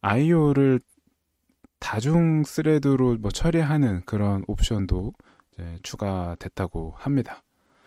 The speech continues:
물론 단일 스레드로 하라는 것을 권장하고 있고요. 이번 영상에서는 레디스가 왜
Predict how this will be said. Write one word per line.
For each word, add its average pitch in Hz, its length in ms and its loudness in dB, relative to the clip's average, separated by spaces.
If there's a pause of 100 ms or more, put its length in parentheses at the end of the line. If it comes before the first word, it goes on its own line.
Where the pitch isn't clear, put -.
(160)
물론 143 540 4 (500)
단일 107 260 0
스레드로 98 480 -2
하라는 113 460 -4
것을 92 380 -8
권장하고 95 580 -4
있고요. 87 300 -12 (960)
이번 143 260 0
영상에서는 120 800 0 (720)
레디스가 107 760 -4 (680)
왜 113 380 -2